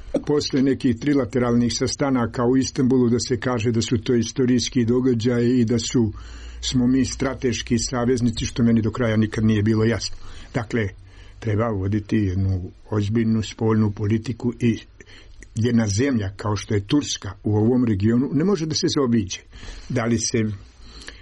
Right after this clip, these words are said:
e, svi slažete uvek sa njom ili ne, to u krajnjoj liniji nije bitno. Da li će Erdogan opet u Prisinu da kaže "Kosovo je Turska, a Turska je Kosovo"?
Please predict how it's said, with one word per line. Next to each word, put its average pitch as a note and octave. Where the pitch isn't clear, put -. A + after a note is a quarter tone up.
e, A#2+
svi A#2
slažete A#2
uvek G#2+
sa -
njom A#2
ili G#2
ne, C#3+
to D#3+
u F3+
krajnjoj C#3+
liniji C3+
nije B2
bitno. G#2
Da G#2+
li A#2
će C#3
Erdogan B2+
opet C#3+
u A2+
Prisinu C3
da A#2+
kaže A#2+
"Kosovo B2
je A2
Turska, B2+
a A2+
Turska B2+
je A2
Kosovo"? -